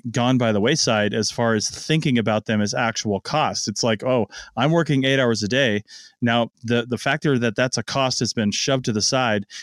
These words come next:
and now I'm just trying to fill up that time, right? We have too many people that weren't trained in business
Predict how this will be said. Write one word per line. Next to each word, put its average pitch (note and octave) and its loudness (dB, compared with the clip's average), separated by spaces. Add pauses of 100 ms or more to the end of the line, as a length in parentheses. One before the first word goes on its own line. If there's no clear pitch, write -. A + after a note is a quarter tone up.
(120)
and A2+ 4
now C#3 4
I'm C3+ 2
just A#2+ -2
trying A#2+ 2
to A2 0
fill A#2 0
up A2 -4
that G2+ -2
time, G#2+ -2
right? A2+ 0
We A#2 2
have A2 -2
too D#3 0
many C3+ 2
people C3+ -2
that G#2 0
weren't A2+ -2
trained A#2 0
in F#2 -2
business G#2+ -2